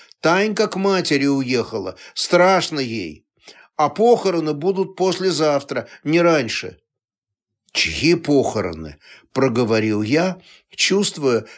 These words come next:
как у меня начинает першить в горле. «Вот же человек!»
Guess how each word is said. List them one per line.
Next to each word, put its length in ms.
как 200
у 40
меня 300
начинает 640
першить 460
в 100
горле. 480
«Вот 540
же 220
человек!» 760